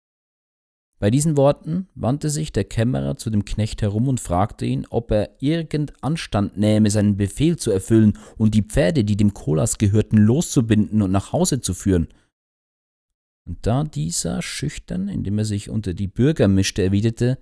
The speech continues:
die Pferde müssten erst ehrlich gemacht werden, bevor man ihm das zumute, so folgte ihm der Kämmerer von hinten, riss ihm den Hut ab, der mit seinem Hauszeichen geschmückt war, zog, nachdem er den Hut mit Füßen getreten, von Leder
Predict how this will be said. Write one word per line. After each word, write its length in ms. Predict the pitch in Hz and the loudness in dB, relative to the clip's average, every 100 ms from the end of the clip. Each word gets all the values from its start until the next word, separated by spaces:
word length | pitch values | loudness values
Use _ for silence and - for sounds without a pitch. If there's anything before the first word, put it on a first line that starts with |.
| _ _ _ - | _ _ _ -10
die 80 | 95 | -4
Pferde 340 | - 107 143 | 2 4 4
müssten 380 | 127 127 - 120 | 2 2 0 -2
erst 320 | 104 110 - | 0 0 0
ehrlich 300 | 120 135 101 | 0 2 0
gemacht 400 | - 90 85 - | 0 0 -2 -2
werden, 240 | 87 85 85 | 0 0 0
bevor 240 | 85 95 | -2 -2
man 160 | 82 - | -2 -2
ihm 160 | 95 | -2
das 220 | 85 - | -2 -4
zumute, 640 | - 120 117 95 - 82 80 - - _ _ _ _ _ _ _ _ | 0 2 4 2 2 -2 -4 -8 -20 _ _ _ _ _ _ _ _
so 180 | - 117 | -2 0
folgte 520 | 113 - 143 180 - | 0 0 -2 -2 -4
ihm 180 | 185 156 | 0 2
der 140 | 127 110 | 2 0
Kämmerer 420 | - 127 156 147 | 0 0 0 0
von 160 | 147 | 0
hinten, 460 | 123 165 - 73 - - | 2 0 -2 -8 -8 -6
riss 280 | 107 151 - | -2 0 0
ihm 280 | - 156 123 | -2 -4 -2
den 280 | 127 113 101 | 0 0 0
Hut 260 | 175 - - | -4 -6 -10
ab, 320 | - - - - - | -12 -12 -18 -14 -2
der 80 | 98 | 0
mit 180 | 107 | 2
seinem 400 | - 104 98 - | 2 2 0 0
Hauszeichen 680 | 127 151 - - 104 101 101 | 0 0 -2 -2 0 0 0
geschmückt 440 | 95 - 110 104 - | -2 0 -2 -2 -2
war, 200 | 101 98 | -2 -2
zog, 420 | - 135 185 - | 0 0 0 -2
nachdem 400 | 117 - 123 123 | -2 -2 -2 0
er 60 | 110 | 2
den 240 | 104 98 | 0 0
Hut 240 | 143 - | -2 -2
mit 100 | 104 | -4
Füßen 400 | - - 170 - | -4 -6 -6 -4
getreten, 500 | 117 110 110 113 110 | -2 -2 -2 -2 -4
von 160 | 104 101 | -2 0
Leder 400 | 101 123 160 | 2 2 2